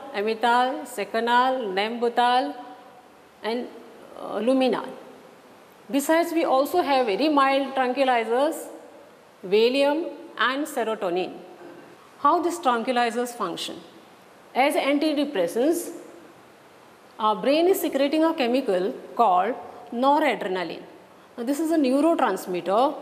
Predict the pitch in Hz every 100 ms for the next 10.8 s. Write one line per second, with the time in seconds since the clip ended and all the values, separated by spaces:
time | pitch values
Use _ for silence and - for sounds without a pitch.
0 | - - - 226 320 - - 330 - -
1 | - - - - 208 214 240 233 196 170
2 | - - - - - - - - - -
3 | - - - - - - - - - -
4 | - 294 330 - 226 226 311 359 370 349
5 | 311 339 339 196 180 277 277 285 277 269
6 | 269 269 277 277 - - - - 202 220
7 | 247 180 175 247 339 339 - - - 202
8 | 220 214 214 285 - - 269 277 320 311
9 | 302 311 285 311 339 - 269 247 254 285
10 | 294 262 185 165 160 190 285